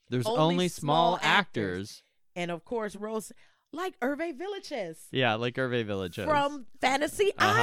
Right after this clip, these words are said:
Speaker 2: Island.
Speaker 1: Yes. Oh,
Speaker 2: The
Speaker 1: tragic.
Speaker 2: plane. The
Speaker 1: Tragic
Speaker 2: plane.
Speaker 1: Hervé Villechaize.
Speaker 2: Yes.
Speaker 1: Yeah, he ended up killing himself. Well, let's bring it all down again.
Speaker 2: Did he kill himself?
Speaker 1: <laughs> Yeah, he did. Yeah.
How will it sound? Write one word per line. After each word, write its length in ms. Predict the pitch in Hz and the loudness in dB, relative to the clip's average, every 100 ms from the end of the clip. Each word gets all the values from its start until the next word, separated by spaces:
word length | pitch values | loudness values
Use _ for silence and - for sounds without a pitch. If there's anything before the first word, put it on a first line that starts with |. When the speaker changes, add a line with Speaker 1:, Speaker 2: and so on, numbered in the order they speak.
| 466 | 4
Speaker 2:
Island. 420 | 415 330 254 190 | 4 4 2 2
Speaker 1:
Yes. 380 | 110 117 113 - | 0 0 -2 -4
Oh, 280 | 123 127 123 | -6 -4 -4
Speaker 2:
The 40 | 110 | -4
Speaker 1:
tragic. 380 | 110 302 - | 0 2 2
Speaker 2:
plane. 640 | 339 349 339 330 311 220 208 | 0 0 0 0 -2 -4 -4
The 80 | 254 | 0
Speaker 1:
Tragic 380 | 127 123 135 | 2 2 0
Speaker 2:
plane. 40 | - 110 | 0 -2
Speaker 1:
Hervé 240 | 113 117 | 0 -2
Villechaize. 760 | 101 87 82 92 85 87 - - | -2 -6 -6 -6 -6 -8 -12 -20
Speaker 2:
Yes. 460 | 254 254 277 240 202 | -12 -10 -6 -4 -2
Speaker 1:
Yeah, 240 | 123 87 | -2 -4
he 160 | 101 104 | -8 -8
ended 200 | 92 90 | -8 -10
up 100 | - | -10
killing 240 | 73 73 | -12 -12
himself. 400 | 76 78 76 73 - | -12 -12 -10 -10 -6
Well, 420 | 131 143 139 131 | 0 2 2 0
let's 160 | 131 107 | -2 -4
bring 180 | 123 113 | -6 -4
it 80 | |
all 140 | 98 95 | -4 -4
down 300 | 90 85 82 | -6 -8 -8
again. 340 | 80 80 85 - - - - - - | -10 -10 -10 -16 -20 -20 -20 -12 -8
Speaker 2:
Did 120 | 466 - - | -6 -8 -8
he 80 | 294 | -10
kill 100 | - 640 698 | -8 -6 -6
himself? 160 | - | -8
Speaker 1:
<laughs> 40 | - | -4
Yeah, 180 | 104 95 | -2 -2
he 100 | 95 | -4
did. 340 | 95 90 90 87 | -6 -6 -8 -10
Yeah. 400 | 110 104 101 98 | -6 -4 -4 -6